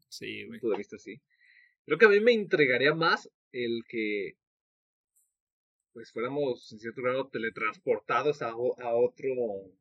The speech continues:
Speaker 2: a otro punto. Ahora sí que el, como lo que mencionabas de que fuera esto una simulación.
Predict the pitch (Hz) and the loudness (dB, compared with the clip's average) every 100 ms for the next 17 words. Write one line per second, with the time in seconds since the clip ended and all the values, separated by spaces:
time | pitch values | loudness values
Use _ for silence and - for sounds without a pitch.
0 | _ _ _ _ _ _ - - 123 123 | _ _ _ _ _ _ -20 -8 -2 0
1 | - 143 123 120 135 147 165 180 143 120 | 0 -2 -2 -2 0 0 2 0 0 -4
2 | 123 117 110 110 101 98 104 104 101 110 | -6 -6 -6 -8 -12 -12 -16 -18 -12 -10
3 | 131 131 104 - _ _ _ _ _ _ | -2 0 0 -6 _ _ _ _ _ _
4 | _ 117 113 117 123 147 143 139 120 101 | _ -20 -10 -4 -4 -4 -6 -6 -8 -12
5 | - 107 120 | -12 -8 -8